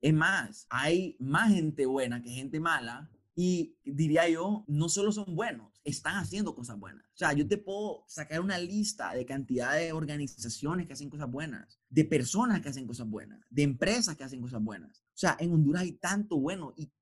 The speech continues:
cosas que he aprendido en los últimos dos años, a medida me he ido metiendo, especialmente con el milenio, vas aprendiendo sobre gente y decís, "Wow, porque esta persona no tiene un puesto de liderazgo, esta persona es súper capaz". Y después te vas dando cuenta de que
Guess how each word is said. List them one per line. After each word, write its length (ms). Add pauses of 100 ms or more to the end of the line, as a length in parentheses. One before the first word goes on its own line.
(100)
cosas 260
que 80
he 40
aprendido 360
en 60
los 80
últimos 260
dos 120
años, 380 (180)
a 80
medida 260
me 100
he 20
ido 80
metiendo, 400
especialmente 400
con 140
el 60
milenio, 400
vas 100
aprendiendo 500
sobre 260
gente 240
y 60
decís, 200
"Wow, 360 (100)
porque 200
esta 180
persona 440
no 160
tiene 160
un 40
puesto 320
de 40
liderazgo, 360
esta 140
persona 240
es 40
súper 200
capaz". 420 (480)
Y 80
después 240
te 80
vas 120
dando 220
cuenta 580
de 240
que 320